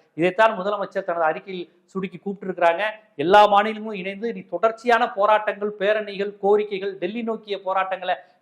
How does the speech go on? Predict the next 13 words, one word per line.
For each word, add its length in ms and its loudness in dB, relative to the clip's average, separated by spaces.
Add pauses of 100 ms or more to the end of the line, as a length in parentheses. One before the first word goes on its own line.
நிகழ்த்தினால் 440 0
மட்டும்தான் 640 2 (100)
தமிழர்கள் 460 0
உட்பட 320 -4
தென்னிந்தியர்களுக்கு 880 -6 (300)
வாழ்வு, 680 6 (200)
விடியல், 560 0 (160)
வெளிச்சம் 600 -2
எல்லாமே 500 6
கிடைக்கும் 400 -6
அப்படிங்கிறத 420 -4
நம்ம 240 -6
உணரணும். 320 -2